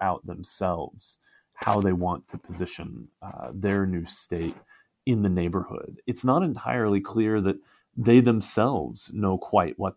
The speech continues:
they want, their identity and their alignments to be. They've offered assurances that they want no problems with neighbors.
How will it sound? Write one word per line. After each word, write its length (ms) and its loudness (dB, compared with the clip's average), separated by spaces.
they 140 -4
want, 320 -6
their 180 -4
identity 580 -2
and 160 -4
their 140 -8
alignments 640 -6
to 140 -10
be. 500 -2
They've 280 0
offered 360 -2
assurances 880 -2
that 340 -2
they 220 -6
want 240 -4
no 160 4
problems 580 -4
with 140 -12
neighbors. 720 -14